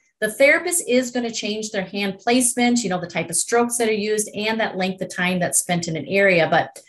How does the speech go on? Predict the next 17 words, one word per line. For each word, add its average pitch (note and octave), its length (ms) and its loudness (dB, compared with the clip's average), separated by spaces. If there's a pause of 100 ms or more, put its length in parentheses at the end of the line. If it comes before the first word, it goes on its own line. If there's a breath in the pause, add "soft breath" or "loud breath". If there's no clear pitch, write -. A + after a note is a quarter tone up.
(200 soft breath)
really F#4+ 260 4
overall, A3+ 560 6
there's G3+ 220 0
common B3 340 2
characteristics F#3 880 -2
to G#3 220 -4
manual E3+ 360 0
lymph E3 140 -4
drainage. D#3+ 520 -2
And G3 180 0
one D#4+ 220 4
is E4+ 100 2
that B3+ 140 4
it's A3 180 -4
very G#3 380 4
gentle F3+ 420 -2
pressure. D3 640 -2